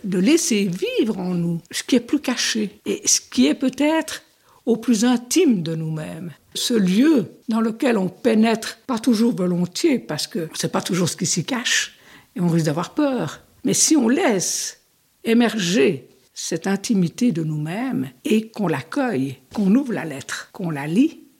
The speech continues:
alors il y a là, euh, tout un chemin. C'est pas toujours, euh, facile. On peut découvrir des côtés très négatifs de soi-même, peut-être qui nous font peur ou qu'on n'a pas envie de voir. Mais si on les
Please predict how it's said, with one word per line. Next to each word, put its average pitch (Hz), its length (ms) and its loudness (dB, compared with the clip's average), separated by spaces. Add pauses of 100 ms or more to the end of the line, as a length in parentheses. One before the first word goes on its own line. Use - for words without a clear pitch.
(160)
alors 214 280 -2
il 190 120 -2
y 196 60 0
a 202 80 -4
là, 208 260 -2 (240)
euh, 165 140 -6
tout 214 260 -8
un 160 120 -4
chemin. 139 420 -6 (220)
C'est 247 240 0
pas 240 100 2
toujours, 185 500 0
euh, 139 60 -4
facile. 147 640 -4 (280)
On 175 100 0
peut 180 180 2
découvrir 190 480 2
des 160 100 -6
côtés 147 420 -8 (140)
très 320 240 -2
négatifs 196 720 -2
de 151 180 -10
soi-même, 160 460 -6 (300)
peut-être 277 500 2 (260)
qui 185 120 0
nous 170 80 2
font 175 180 -6
peur 415 320 -2
ou 190 80 -2
qu'on - 220 -8
n'a 107 100 -6
pas 117 140 -10
envie 262 340 2
de 170 100 -2
voir. 127 480 -12 (460)
Mais 349 300 2 (240)
si - 400 -2 (120)
on 233 120 2
les 185 360 0